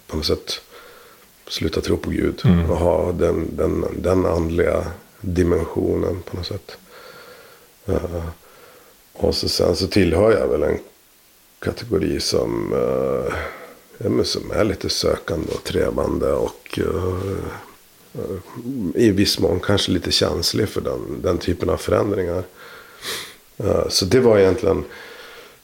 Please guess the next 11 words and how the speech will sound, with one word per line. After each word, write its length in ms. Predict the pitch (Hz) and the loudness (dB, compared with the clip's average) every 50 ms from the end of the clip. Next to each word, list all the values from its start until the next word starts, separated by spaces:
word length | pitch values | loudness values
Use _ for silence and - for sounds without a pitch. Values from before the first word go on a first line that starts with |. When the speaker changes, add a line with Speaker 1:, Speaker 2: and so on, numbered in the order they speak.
| _ | _
Speaker 1:
eh, 600 | - 123 117 110 107 107 104 104 107 104 98 95 85 - - - - _ _ _ _ _ _ _ _ _ _ _ _ _ _ _ _ _ _ - - - | 2 4 6 6 6 6 4 4 4 4 4 2 0 -2 -10 -20 -20 _ _ _ _ _ _ _ _ _ _ _ _ _ _ _ _ _ _ -16 -4 0
eh, 80 | 110 110 104 69 69 67 71 73 73 73 71 71 80 78 - | 2 2 2 0 -2 -2 -2 -2 -2 -2 -2 -4 -4 -4 -6
det 260 | 65 67 71 82 120 117 | -6 -6 0 2 4 6
var 100 | 117 113 | 6 6
de 140 | 107 101 | 6 4
tankar 640 | 101 - 120 120 113 98 90 87 - - - 131 123 | 4 4 4 4 4 4 2 0 0 2 2 4 4
som 200 | - 110 104 101 | 4 4 6 6
jag 160 | 98 92 92 | 6 6 6
gick 320 | 87 87 - - - - 104 | 4 2 0 -2 -4 -2 0
och 140 | 73 73 90 | 2 2 2
malde 840 | 87 87 92 92 90 78 80 90 69 64 80 78 80 80 73 - | 2 2 2 4 4 4 4 2 2 0 2 2 2 4 2 0